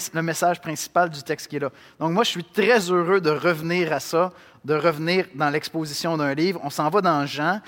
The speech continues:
et on arrive dans Jean trois. Puis, euh, donc là, vous allez pouvoir nous suivre.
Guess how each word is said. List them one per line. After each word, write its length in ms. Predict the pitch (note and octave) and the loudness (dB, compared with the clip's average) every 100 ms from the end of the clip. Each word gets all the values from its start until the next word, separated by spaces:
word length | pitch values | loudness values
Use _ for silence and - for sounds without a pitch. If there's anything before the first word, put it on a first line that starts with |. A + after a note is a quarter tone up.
| - - | -20 -12
et 80 | - | -2
on 100 | E3+ | 2
arrive 260 | F#3+ C4 A3 | 2 2 4
dans 240 | G3+ F#3 | 6 4
Jean 360 | F3 D#3 F3+ D#3 | 2 4 4 2
trois. 340 | - B2 A#2 _ _ _ _ _ - - | -4 -10 -10 _ _ _ _ _ -20 -6
Puis, 260 | E3 E3 | 0 4
euh, 360 | E3 D#3+ D#3 D3 | 6 6 6 2
donc 220 | D#3 A3 | 2 4
là, 80 | A3+ | 2
vous 140 | G3+ | 2
allez 120 | G3 F#3+ | 2 2
pouvoir 280 | F#3+ G#3 | 2 2
nous 120 | G3+ F3+ | 4 0
suivre. 440 | - G3 D#3+ G#2+ | -2 -2 -2 -8